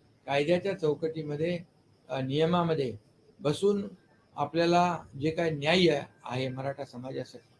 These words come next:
ती देण्याची भूमिका सरकारची आजही आहे. आणि म्हणून, अ, अनेक योजना ज्या ओबीसी समाजाला जे काही फायदे मिळत आहेत, ते देखील मराठा समाजाला आर्थिकदृष्ट्या,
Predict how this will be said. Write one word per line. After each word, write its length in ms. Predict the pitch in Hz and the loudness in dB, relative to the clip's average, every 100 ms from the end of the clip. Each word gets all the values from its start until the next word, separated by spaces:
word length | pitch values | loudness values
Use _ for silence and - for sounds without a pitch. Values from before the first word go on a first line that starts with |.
| _ _ _ - | _ _ _ -4
ती 60 | |
देण्याची 400 | 185 190 214 214 | 0 2 2 0
भूमिका 360 | 196 185 202 208 | 0 2 2 0
सरकारची 480 | 175 175 208 190 208 | 0 0 0 2 4
आजही 400 | 196 226 254 208 | 4 4 4 4
आहे. 160 | 127 117 - _ _ _ _ _ | 2 -4 -18 _ _ _ _ _
आणि 140 | 165 185 | -4 2
म्हणून, 380 | 190 220 208 185 _ _ _ - | 2 2 -2 -8 _ _ _ 0
अ, 280 | 156 156 151 - 156 | 6 6 4 0 0
अनेक 240 | 202 240 | 2 2
योजना 440 | 208 185 165 170 170 | 2 2 2 2 0
ज्या 180 | 165 | 4
ओबीसी 360 | 160 160 185 185 | 4 4 0 -4
समाजाला 640 | 170 160 160 160 160 160 151 - _ _ 147 | -4 -2 0 2 2 0 -4 -16 _ _ -2
जे 80 | |
काही 240 | 160 160 160 | 2 4 4
फायदे 400 | - 139 151 165 | 0 -2 0 0
मिळत 240 | 147 131 | -2 -2
आहेत, 180 | 139 - _ _ _ _ | -4 -4 _ _ _ _
ते 100 | 208 | 6
देखील 320 | 214 214 202 190 | 6 6 2 -2
मराठा 400 | 160 160 165 156 | -2 -2 -4 -8
समाजाला 480 | 143 139 135 170 | -6 -6 -2 -2
आर्थिकदृष्ट्या, 720 | 165 139 170 170 147 - 180 | -2 -4 -8 -10 -12 -6 -4